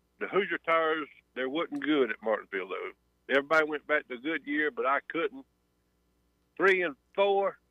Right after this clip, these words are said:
I was as fast as any car there, but I couldn't, just couldn't, I couldn't get through one and two and didn't make the field. There was seventy-something cars, though. NASCAR was off that week, and this was a bush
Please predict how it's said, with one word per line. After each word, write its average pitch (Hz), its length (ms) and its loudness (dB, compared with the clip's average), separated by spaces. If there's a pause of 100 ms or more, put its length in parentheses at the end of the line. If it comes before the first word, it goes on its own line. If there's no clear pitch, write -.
(160)
I 131 160 0
was 117 280 -2
as 92 60 -8 (100)
fast 151 300 4
as 139 100 -8
any 147 180 0
car 147 260 4
there, 120 200 4
but 131 120 2
I 143 160 4
couldn't, 139 220 -6
just 131 160 -12
couldn't, 135 240 -8
I 135 120 2
couldn't 131 280 -4
get 135 160 -6
through 135 200 -4
one 135 200 -4
and 123 160 -8
two 135 300 0
and 110 140 -4
didn't 127 180 -2
make 131 180 2
the - 220 -2
field. 117 180 2
There 107 100 2
was 101 100 -6 (140)
seventy-something 160 680 0
cars, 160 300 4
though. 110 220 2
NASCAR 139 600 2
was 110 180 -10
off 160 340 4
that 107 220 -4
week, 117 300 -6
and 92 120 -10 (400)
this 135 180 -4
was 127 180 0
a - 160 -6
bush 165 160 4